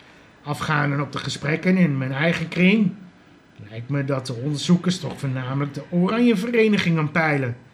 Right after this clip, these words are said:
Of iets dergelijks. Ik kan me niet voorstellen dat mijn vriendenkring geen doorsnee van de samenleving is. Maar dat kan misschien ook mijn eigen persoonlijke waan zijn.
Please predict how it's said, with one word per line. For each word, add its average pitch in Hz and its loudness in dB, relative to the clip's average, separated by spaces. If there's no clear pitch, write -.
Of - -18
iets 120 -10
dergelijks. 147 -2
Ik 120 -10
kan 147 -2
me 143 2
niet 196 4
voorstellen 202 4
dat 143 0
mijn 196 4
vriendenkring 175 2
geen 208 0
doorsnee 175 2
van 151 -4
de 151 0
samenleving 165 0
is. 135 -6
Maar 139 -6
dat 147 -8
kan 147 -2
misschien 151 0
ook 160 0
mijn 151 -2
eigen 156 -4
persoonlijke 160 0
waan 131 -4
zijn. 120 -12